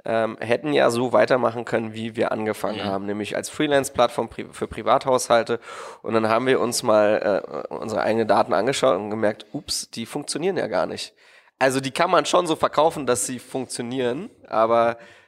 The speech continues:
Speaker 1: die Topline sieht auch gut aus, aber im Inneren ist eigentlich das nicht mehr so schön und wir
Speaker 2: Mhm.
Speaker 1: glauben nicht dran. Und dann haben wir uns halt hingesetzt und unseren Investoren gesagt, ähm, "We have to change the model." Ja? Wir müssen einstellen. Und das war
Speaker 2: Mhm.
Speaker 1: schon ein großer Schritt für die Firma. Das
Speaker 2: Okay.
Speaker 1: hat uns acht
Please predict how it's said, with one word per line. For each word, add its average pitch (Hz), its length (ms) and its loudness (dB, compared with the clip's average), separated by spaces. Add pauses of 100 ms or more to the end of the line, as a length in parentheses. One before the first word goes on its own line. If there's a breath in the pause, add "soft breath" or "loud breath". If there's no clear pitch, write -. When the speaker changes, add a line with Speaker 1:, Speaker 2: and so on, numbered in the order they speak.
(120)
Speaker 1:
die 117 80 -8
Topline 131 480 0
sieht 117 160 -6
auch 120 160 0
gut 214 180 -4
aus, 139 340 2
aber 117 340 2
im 120 260 -4
Inneren 123 440 0
ist - 200 -2
eigentlich 113 360 0 (160)
das 110 220 -2
nicht 120 140 0
mehr 90 140 2
so 90 100 -4
schön - 340 -4 (140)
und 110 160 -6
wir 101 80 -2
Speaker 2:
Mhm. - 20 -4
Speaker 1:
glauben 104 240 4
nicht 85 140 -6
dran. - 240 -10
Und - 180 -10
dann 107 180 -6
haben 113 160 -2
wir 117 100 2
uns 117 120 -2
halt 107 120 2
hingesetzt 135 560 0 (320 loud breath)
und - 60 -4
unseren 113 180 2
Investoren 110 400 0
gesagt, 117 420 0
ähm, 110 600 -2
"We 107 200 -4
have 107 100 -2
to 113 80 -14
change 117 260 0
the 110 80 -6
model." 120 280 2 (200)
Ja? 120 200 -4 (480 loud breath)
Wir 107 100 -10
müssen 110 240 -2
einstellen. 90 500 -2
Und - 220 -12
das - 160 -4
war 110 120 2
Speaker 2:
Mhm. 110 60 0
Speaker 1:
schon 127 200 2
ein - 20 -4
großer 120 260 4
Schritt 151 220 2
für - 100 -4
die 120 100 -4
Firma. 135 300 4
Das 107 120 -2
Speaker 2:
Okay. 120 80 2
Speaker 1:
hat - 100 0
uns - 240 -8
acht 120 240 0